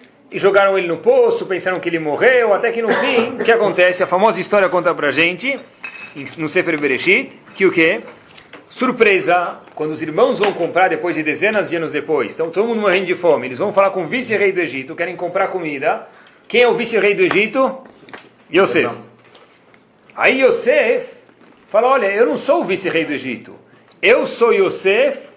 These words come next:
o irmão de vocês que me venderam no Egito." Qual foi a reação imediata, pessoal?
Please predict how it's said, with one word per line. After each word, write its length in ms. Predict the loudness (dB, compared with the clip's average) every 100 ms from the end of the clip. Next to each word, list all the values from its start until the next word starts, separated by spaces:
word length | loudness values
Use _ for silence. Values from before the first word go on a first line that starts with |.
| _
o 160 | -2 0
irmão 360 | 0 2 2
de 100 | 0
vocês 460 | 2 0 2 -2 -2
que 60 | -6
me 100 | -4
venderam 320 | -4 -4 -4
no 80 | -4
Egito." 440 | -6 -8 -10 -14 -16 _ _ _ _ -20 -20 -20 _ _ _ _ -4
Qual 200 | 2 2
foi 120 | 4
a 80 | 2
reação 720 | 4 2 0 2 2 2 -2 -10 -20 _ _
imediata, 640 | -2 2 2 4 2 2 -2
pessoal? 580 | -4 -6 -4 -4 -6